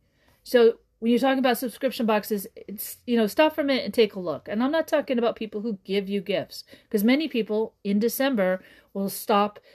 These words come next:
and they will get you subscription boxes for fruit and wines and, uh, different kinds of foods. So those are obviously gifts, and that's quite different. But if you're going to be buying subscription boxes for yourself,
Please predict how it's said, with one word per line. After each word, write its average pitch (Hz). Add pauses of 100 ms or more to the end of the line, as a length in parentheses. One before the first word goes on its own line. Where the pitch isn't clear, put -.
(140)
and 190
they 202
will 196
get 190
you 185
subscription 214
boxes 185
for 175
fruit 311 (400)
and 185
wines 208 (360)
and, 170 (120)
uh, 180
different 220
kinds 196
of 175
foods. 240 (320)
So 247
those 320
are 226
obviously 226
gifts, 175
and 185
that's 190
quite 202
different. -
But 233
if 226
you're 254
going 277
to 294
be 254
buying 233
subscription 240
boxes 208
for -
yourself, 196